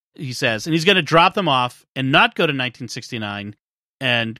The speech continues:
because he's like, "This, something is, something is off here, and I'm not, I'm not having it. I don't like being the guy who doesn't know what's going on." And River asks him to trust her. And he tells her,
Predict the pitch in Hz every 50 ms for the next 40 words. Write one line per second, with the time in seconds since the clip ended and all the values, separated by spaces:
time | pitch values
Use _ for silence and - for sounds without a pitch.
0 | _ - 160 131 - 170 147 131 110 151 147 120 - 143 135 117 - _ 139 139
1 | - - - 185 180 180 208 180 165 147 123 135 - - 143 - 185 202 214 202
2 | 165 147 151 143 139 135 - 139 131 123 120 117 123 135 147 151 147 135 - -
3 | - 123 127 135 135 131 - 139 127 127 120 123 127 127 - - - 143 135 139
4 | 147 135 139 127 - - 131 123 120 113 120 110 113 113 123 120 120 113 117 120
5 | 117 117 117 113 110 - - 113 110 107 107 107 110 107 107 - _ _ _ _
6 | _ _ _ _ _ _ _ _ - 160 160 151 156 170 185 175 175 170 160 -
7 | 143 147 147 - - - 160 143 139 - - - 175 156 - - - 107 90 -
8 | 127 - _ _ _ _ _ _ _ _ _ _ _ _ _ _ _ _ - -
9 | _ _ 196 180 170 185 254 294 - 294 254 220 190 190 170 -